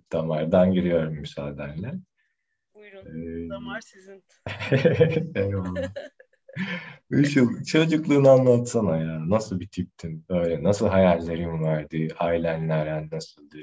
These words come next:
Speaker 1: Arkadaşların arasında nasıldın falan filan?
Speaker 2: Hı hı.
Speaker 1: Oradan girmeyi çok seviyorum ben.
Speaker 2: Tamam.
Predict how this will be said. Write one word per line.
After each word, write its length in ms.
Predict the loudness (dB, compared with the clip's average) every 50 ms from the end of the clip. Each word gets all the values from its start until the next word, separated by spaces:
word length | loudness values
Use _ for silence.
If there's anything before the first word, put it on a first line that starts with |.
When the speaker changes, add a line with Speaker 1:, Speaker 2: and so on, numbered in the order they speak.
| -20 -16 -10
Speaker 1:
Arkadaşların 840 | -8 -6 -6 -6 -8 -10 -10 -10 -10 -12 -14 -16 -18 -18 -18 -18 -16 -14
arasında 540 | -14 -14 -14 -14 -16 -14 -12 -12 -10 -8 -8
nasıldın 600 | -8 -10 -10 -12 -18 -20 -16 -16 -16 -16 -16 _ _
falan 380 | -16 -14 -12 -12 -14 -14 -16 -20
filan? 300 | _ -20 -20 -18 -18 -18 -20 _ _ _ _ _ _ _ _ _ _ _ _ _
Speaker 2:
Hı 40 | -18
hı. 100 | -8 -4
Speaker 1:
Oradan 420 | -2 -2 -2 -2 -4 -8 -8 -6
girmeyi 340 | -6 -6 -6 -4 -4 -4 -4
çok 220 | -4 -6 -8 -8 -6
seviyorum 480 | -6 -6 -6 -6 -8 -10 -12 -14 -16
ben. 160 | -18 -20 -20 -20 _ _ _ _ _ _ _ _ _ _ _ _ _
Speaker 2:
Tamam. 400 | _ -20 -20 -18 -20 -20 -20 _